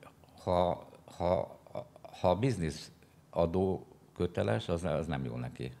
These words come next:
Hát ő, ő ugye üzletember, a többit már hagyjuk. És, ö, ö, ö, ugye a Jobbik, az, az pedig szektává akarta minősíteni az első Orbán kormány idején. A Jobbik az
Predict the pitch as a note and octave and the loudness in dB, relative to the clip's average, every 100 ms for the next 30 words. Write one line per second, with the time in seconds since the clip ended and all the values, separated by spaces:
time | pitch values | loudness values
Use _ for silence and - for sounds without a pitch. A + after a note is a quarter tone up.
0 | - D#2+ F2 E2+ D#2+ E2 D#2 D#2 C#2 C2+ | -8 2 4 6 6 4 4 2 0 -6
1 | - C2+ B1+ C#2 D2 - D2 C#2+ - C#2 | -6 -6 -4 -2 -2 -2 -4 -4 -4 -4
2 | C2+ B1 - - - - - - - - | -4 -6 -12 -16 -20 -20 -20 -20 -20 -20
3 | - - - - - - - - - - | -20 -20 -20 -20 -20 -20 -20 -20 -10 4
4 | G#2 G2 - A2 G#2+ G2+ G#2 - B2+ - | 6 6 4 6 10 10 10 8 6 6
5 | F#2 - G2+ G2+ - G2+ A2 A2+ C3+ B2+ | 4 4 8 8 8 10 10 8 6 6
6 | A#2 - A2+ B2 A2 - A#2 - D#2+ D#2 | 6 8 8 6 2 2 0 4 2 6
7 | D#2+ E2 F2 D#2+ F#2 F2 F#2 F2+ E2+ - | 4 6 4 6 6 8 6 4 2 0
8 | E2+ D#2+ E2+ E2+ E2+ F2 E2 E2+ E2+ D#2 | 0 2 4 4 6 4 2 0 0 0
9 | D2+ E2+ D#2+ D#2 E2 E2+ E2+ F2+ E2+ F#2 | 0 0 2 2 4 4 4 6 6 4
10 | F2+ G#2 G2 F#2 - - | 4 2 2 2 -4 -10